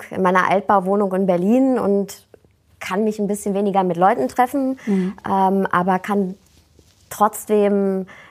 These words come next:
Speaker 1: mein Leben leben letztendlich und habe jetzt keine wirklichen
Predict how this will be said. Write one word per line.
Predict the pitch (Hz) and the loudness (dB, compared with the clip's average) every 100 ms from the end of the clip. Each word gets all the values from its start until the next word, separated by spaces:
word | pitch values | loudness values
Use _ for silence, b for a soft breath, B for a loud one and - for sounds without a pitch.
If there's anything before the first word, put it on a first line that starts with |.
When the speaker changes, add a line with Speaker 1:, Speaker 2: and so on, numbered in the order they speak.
| B - | B 0
Speaker 1:
mein | 175 180 | 2 4
Leben | 160 196 247 240 | 2 0 0 0
leben | 220 233 247 254 | 2 2 2 0
letztendlich | 240 220 - 214 226 226 233 233 - | -2 -4 0 0 0 2 2 0 -4
und | 196 196 196 180 185 | -2 0 0 -2 -2
habe | 180 - 185 | -2 0 0
jetzt | 185 - | 0 -2
keine | - 185 196 196 175 | -2 2 4 2 2
wirklichen | 190 196 196 - 196 185 185 | -2 0 -4 0 2 4 2